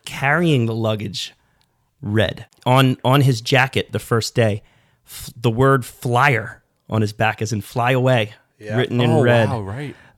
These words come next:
Speaker 1: Uh, the fire extinguishers, we said exit signs, a fire hose,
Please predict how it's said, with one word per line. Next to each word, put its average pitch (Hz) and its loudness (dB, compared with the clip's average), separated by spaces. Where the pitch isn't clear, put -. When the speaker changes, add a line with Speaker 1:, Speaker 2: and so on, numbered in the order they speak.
Speaker 1:
Uh, 110 0
the 107 -2
fire 117 2
extinguishers, 127 2
we 117 -2
said 117 0
exit 117 -2
signs, 113 0
a - -6
fire 110 0
hose, 110 2